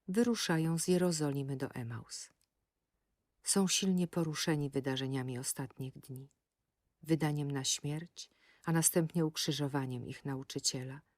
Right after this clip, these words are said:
opowieściami niewiast. Co jest w ostatnim czasie żywe w tobie? Jakie doświadczenia wzbudzają silne emocje?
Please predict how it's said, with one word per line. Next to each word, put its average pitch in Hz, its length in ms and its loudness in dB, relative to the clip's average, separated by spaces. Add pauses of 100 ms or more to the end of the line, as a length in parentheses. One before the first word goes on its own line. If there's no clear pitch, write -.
(560)
opowieściami 156 760 -2
niewiast. 123 680 -8 (2000)
Co - 160 2
jest 254 260 4
w - 60 -10
ostatnim 165 560 0
czasie 165 360 -2
żywe 151 300 -4
w - 100 -12
tobie? 127 480 -10 (640)
Jakie 214 320 4
doświadczenia 180 800 2
wzbudzają 165 580 0
silne 156 440 0
emocje? 139 580 -4